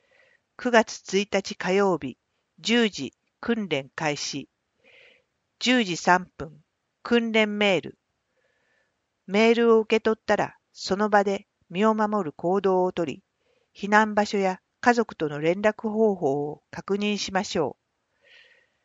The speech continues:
スマートフォンをマナーモードにしていても、着信音が鳴ります。音を鳴らさない場合は、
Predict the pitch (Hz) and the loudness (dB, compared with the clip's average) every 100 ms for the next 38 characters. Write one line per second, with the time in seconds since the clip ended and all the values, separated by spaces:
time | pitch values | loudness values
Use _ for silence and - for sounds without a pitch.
0 | _ _ _ - 226 254 254 254 233 214 | _ _ _ -8 2 4 4 2 -2 0
1 | 160 143 147 160 208 233 240 240 180 147 | -2 -2 -4 0 2 2 0 -2 -4 -8
2 | 135 - 165 - 165 143 143 _ _ _ | -8 -2 -2 0 -4 -4 -20 _ _ _
3 | - 190 - 254 254 208 151 139 143 147 | -8 -6 -6 -4 -2 -2 -4 -10 -10 -10
4 | 156 151 - - _ _ _ _ _ _ | -8 -8 -10 -18 _ _ _ _ _ _
5 | _ _ _ - - 254 202 160 175 220 | _ _ _ -6 2 2 2 2 0 2
6 | 208 208 208 196 190 185 185 185 185 | 0 2 0 4 4 6 2 -2 -4